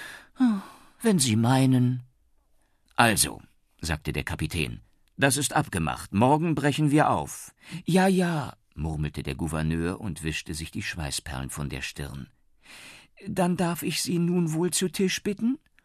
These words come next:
„Hurra“, dachte Floh und war auf der Stelle bereit,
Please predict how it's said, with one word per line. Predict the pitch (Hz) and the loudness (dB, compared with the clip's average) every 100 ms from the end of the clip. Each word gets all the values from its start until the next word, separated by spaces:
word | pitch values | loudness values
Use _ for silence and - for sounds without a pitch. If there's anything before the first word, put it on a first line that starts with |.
| _ _ - | _ _ 2
„Hurra“, | 285 285 254 269 302 294 247 - - _ _ - | 4 4 2 2 2 4 2 -2 -10 _ _ -10
dachte | 62 - 58 | -10 -10 -10
Floh | - 73 78 76 76 - - | -8 -2 2 2 -2 -8 -8
und | 104 87 | -4 0
war | 123 151 | 0 0
auf | 135 - | -4 -4
der | 92 | -4
Stelle | - 131 131 | -2 0 0
bereit, | 104 98 113 123 | -2 0 0 -2